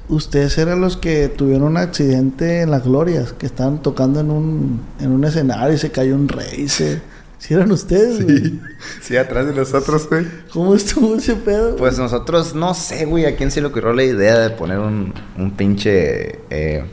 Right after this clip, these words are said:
Speaker 2: templete en medio de las dunas, güey. No sé quién, si fue Josué, no sé quién. Entonces
Speaker 1: Pero fue en Las Glorias, ¿no?
Speaker 2: Fue en Las Glorias. Y estábamos grabando un video de Alegre Donde Mirar, me acuerdo.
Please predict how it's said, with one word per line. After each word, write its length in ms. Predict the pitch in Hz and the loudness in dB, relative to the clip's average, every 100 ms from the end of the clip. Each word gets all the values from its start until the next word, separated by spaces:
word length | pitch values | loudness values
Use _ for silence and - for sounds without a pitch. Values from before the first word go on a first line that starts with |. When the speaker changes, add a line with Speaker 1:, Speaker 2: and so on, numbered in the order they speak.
| - - - | -16 -20 -2
Speaker 2:
templete 580 | 110 104 101 107 104 131 | 0 0 0 -2 0 0
en 400 | 120 113 107 101 | 0 -2 -2 0
medio 260 | 104 123 127 | 2 4 2
de 60 | |
las 180 | 117 95 | 0 -2
dunas, 320 | 95 101 101 | -4 -4 -6
güey. 140 | 104 - - - - - | -8 -10 -16 -18 -20 -6
No 180 | 95 101 | -2 0
sé 240 | - 90 | 0 -2
quién, 200 | 87 82 | 0 -4
si 120 | 82 | -4
fue 140 | - 80 | -6 -4
Josué, 580 | 90 85 67 85 87 73 | -4 -2 0 2 0 -2
no 100 | 80 | -6
sé 140 | 90 - | -6 -6
quién. 260 | - 78 - - - - - - - - - | -6 -8 -10 -12 -12 -20 -20 -20 -20 -20 -12
Entonces 720 | 123 117 139 - 139 - - - - - | -8 -2 -2 -2 -4 -4 -8 -14 -12 -6
Speaker 1:
Pero 120 | 170 | -4
fue 100 | 165 | -2
en 40 | 185 | -2
Las 140 | 160 | -2
Glorias, 320 | 156 196 165 | 0 0 0
¿no? 120 | 147 208 | -4 0
Speaker 2:
Fue 80 | |
en 40 | 127 | 0
Las 60 | 127 | 2
Glorias. 400 | 135 127 - - - | 0 -2 -8 -14 -6
Y 220 | 131 135 | -2 0
estábamos 340 | 120 127 156 | 0 -2 -2
grabando 320 | 147 127 135 151 | -2 0 -2 -4
un 80 | |
video 340 | 143 131 131 147 | -4 -2 0 0
de 80 | 135 | 0
Alegre 240 | 107 127 | 2 2
Donde 220 | 135 139 | 0 0
Mirar, 200 | 143 104 117 | -4 -4 -4
me 60 | |
acuerdo. 520 | 131 113 120 117 113 | -2 0 2 0 -6